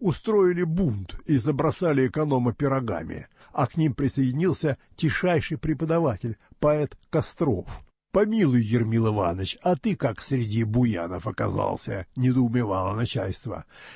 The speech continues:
«Из сострадания к человечеству», — ответил Костров. Вот это случай Лаврова, попавшего в революционеры. Две вещи следует помнить в связи с Петром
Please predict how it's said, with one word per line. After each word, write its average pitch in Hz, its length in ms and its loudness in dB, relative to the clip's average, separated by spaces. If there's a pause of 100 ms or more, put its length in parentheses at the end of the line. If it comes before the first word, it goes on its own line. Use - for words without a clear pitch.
(220)
«Из 147 180 2
сострадания 131 880 0
к - 60 -10
человечеству», — 107 1000 -2
ответил 95 500 -4
Костров. - 640 -8 (500)
Вот 165 400 0 (160)
это 127 460 -4
случай 123 680 -2
Лаврова, 98 680 -4 (100)
попавшего 101 840 -4
в 117 100 -2
революционеры. 101 840 -6 (480)
Две 170 380 4
вещи 135 340 -6
следует 110 580 -8
помнить 151 480 0 (120)
в - 80 -20
связи 113 500 0 (120)
с - 120 -14
Петром 101 500 -4